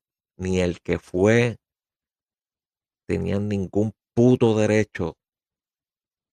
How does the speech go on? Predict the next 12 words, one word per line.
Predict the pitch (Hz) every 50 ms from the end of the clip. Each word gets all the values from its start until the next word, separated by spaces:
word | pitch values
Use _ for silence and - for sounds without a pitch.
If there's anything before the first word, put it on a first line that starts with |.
| _ _ _
de | - 82 82
quitarle | - 82 80 - 82 80 82 87 92 92
la | 98 95
vida | 95 98 98 98 95 92 82 78 - _ _ -
a | 87 85 85
ella | 85 85 87 85 85 82 82 - _ _ _ _ _ _ _ _ _ _ _ _ _ _ _
por | - 87 87 87
no | 85 87 85 78
querer | 82 90 90 90 90
ese | 85 - - - 85
bebé. | 85 82 85 82 80 80 - _ _ _ _ _ _ _ _ _ _ _ _ _ _ _ _ _ _ _ _ _ _ _ _ _ _ _ _ _ _ _ _ -
Estuviste | 101 101 _ - - 110 110 120 120 _ - 156